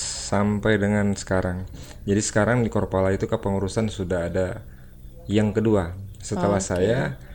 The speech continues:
Speaker 1: sekarang, eh, ketua umumnya itu adalah Putra Daeng
Speaker 2: Oke.
Speaker 1: Hanse.
Speaker 2: Halo, Brother Putra. Nanti ditunggu di sini ya.
Speaker 1: Iya.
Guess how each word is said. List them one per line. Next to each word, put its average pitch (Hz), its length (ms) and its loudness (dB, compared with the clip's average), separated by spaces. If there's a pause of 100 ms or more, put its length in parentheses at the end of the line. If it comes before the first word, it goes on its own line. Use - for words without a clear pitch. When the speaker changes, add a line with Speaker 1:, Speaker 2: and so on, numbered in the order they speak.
(300)
Speaker 1:
sekarang, 120 640 2
eh, 95 680 2 (880)
ketua 107 260 2
umumnya 101 320 4
itu 101 140 -2
adalah 92 440 0
Putra 95 540 -4 (240)
Daeng 101 280 0
Speaker 2:
Oke. 95 120 0
Speaker 1:
Hanse. 92 320 -2 (340)
Speaker 2:
Halo, 277 440 8
Brother 233 340 8
Putra. 240 400 8
Nanti 240 260 4
ditunggu 247 320 8
di 240 100 8
sini 233 260 6
ya. 196 160 10
Speaker 1:
Iya. 202 260 2